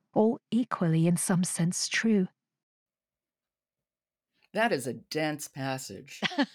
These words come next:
Speaker 2: That is a hard thing to narrate, seriously.
Speaker 3: Because it's a full, you know, it's a full stream of consciousness.
Speaker 2: Whoa.
Speaker 3: And,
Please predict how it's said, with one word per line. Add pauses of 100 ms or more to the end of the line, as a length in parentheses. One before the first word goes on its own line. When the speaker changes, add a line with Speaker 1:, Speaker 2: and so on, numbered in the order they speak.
Speaker 2:
That
is
a
hard
thing
to
narrate, (120)
seriously. (400)
Speaker 3:
Because
it's
a
full,
you
know,
it's
a
full
stream
of
consciousness. (300)
Speaker 2:
Whoa. (340)
Speaker 3:
And,